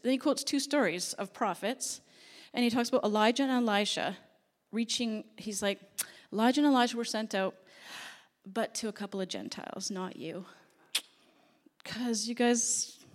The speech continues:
you're not receiving it." So I love <laughs> that it's just like, and, and then it says, "And then they wanted to kill him." <laughs> Right? They're like,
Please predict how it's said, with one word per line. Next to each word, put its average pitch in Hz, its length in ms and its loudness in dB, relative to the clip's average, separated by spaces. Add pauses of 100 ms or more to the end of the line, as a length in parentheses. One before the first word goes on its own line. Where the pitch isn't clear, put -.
(120)
you're 208 80 -2
not 202 160 0
receiving 294 440 0
it." - 120 -4 (680)
So 247 240 6
I 233 120 6
love 269 260 8
<laughs> 320 60 8
that 311 160 10
it's - 180 0
just 254 240 6
like, 202 400 4 (500)
and, 220 540 8
and 233 120 8
then 220 120 6
it - 60 0
says, 196 340 2
"And 185 140 2
then 180 100 0
they 175 120 -2
wanted 170 260 -4
to 208 80 -10
kill - 180 0
him." - 240 6
<laughs> - 60 2 (3500)
Right? 262 260 -4 (1200)
They're 240 140 8
like, 240 340 8